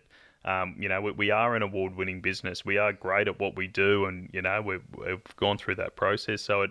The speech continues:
again, it's just that building customer trust, um, with that sort of thing. We've, we've had a few marketing opportunities for it where we've, we've managed to get on T V and the radio and that sort of thing, and, uh, and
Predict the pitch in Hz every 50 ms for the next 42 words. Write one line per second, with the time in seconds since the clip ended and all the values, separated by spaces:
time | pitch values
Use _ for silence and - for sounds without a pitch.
0 | - - 107 107 127 127 131 123 110 - - - 127 - - 104 95 92 90 -
1 | - - - - - - _ _ _ - 123 127 131 127 117 113 107 107 101 -
2 | - 120 113 - - 98 - - - 117 120 147 - - - - - - - 110
3 | 107 104 101 101 101 - - 107 104 - 113 107 - - 120 110 107 - 131 127
4 | 127 123 117 110 110 110 104 - 127 123 117 117 98 98 - - 104 95 95 98
5 | 98 104 - - 113 104 104 104 - - 98 - 107 104 - 107 107 107 104 110
6 | 104 101 - - - 104 104 95 98 98 92 95 95 92 - - - 101 95 104
7 | 107 98 98 98 - - - 101 98 101 95 98 - - 98 98 98 101 101 104
8 | 101 98 92 92 92 92 95 98 101 101 101 101 101 98 98 95 95 98 104 98
9 | - - - 107 104 - - 113 107 104 104 98 95 92 92 92 95 95 95 95
10 | - - - - - - - - - _ _ _ _ - 98 95 95 92